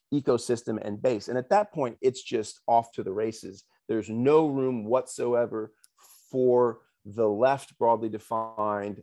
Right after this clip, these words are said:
led by the Democratic Party, even when the left, the elements of the left that, that criticize the Democratic Party and don't think that they're part of its ecosystem,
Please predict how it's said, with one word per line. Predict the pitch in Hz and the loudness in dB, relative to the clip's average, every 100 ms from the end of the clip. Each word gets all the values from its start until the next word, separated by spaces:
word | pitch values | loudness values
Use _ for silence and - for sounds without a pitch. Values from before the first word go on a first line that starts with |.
| _ | _
led | 98 117 143 135 | -4 0 0 0
by | 127 120 | 0 0
the | 117 110 | 0 -4
Democratic | 117 113 127 107 104 | -4 -6 -4 -4 -4
Party, | - 110 104 107 | -2 -2 -2 -4
even | 165 202 202 175 | -4 -2 0 0
when | 165 160 | 0 0
the | 131 | -2
left, | 120 127 - _ _ _ - | -2 -2 -4 _ _ _ -2
the | 92 | 0
elements | 139 139 131 | 0 -2 -6
of | 120 | -6
the | 113 | 0
left | 117 117 - | 2 2 -2
that, | 104 110 104 | -4 -8 -6
that | 113 - _ _ _ | -4 -4 _ _ _
criticize | - 156 147 139 127 | -2 -2 2 0 0
the | 131 | -2
Democratic | 127 120 120 110 | -2 -2 -2 -2
Party | 120 107 107 | 0 0 0
and | 95 98 | -6 0
don't | 120 131 - | 2 2 0
think | - 120 | -6 -6
that | 113 107 | -6 -4
they're | 110 101 | -2 -2
part | - 117 110 | -2 -2 0
of | 101 | -2
its | 98 - | -6 -8
ecosystem, | 113 123 - 101 - 98 | -6 -6 -6 -8 -8 -10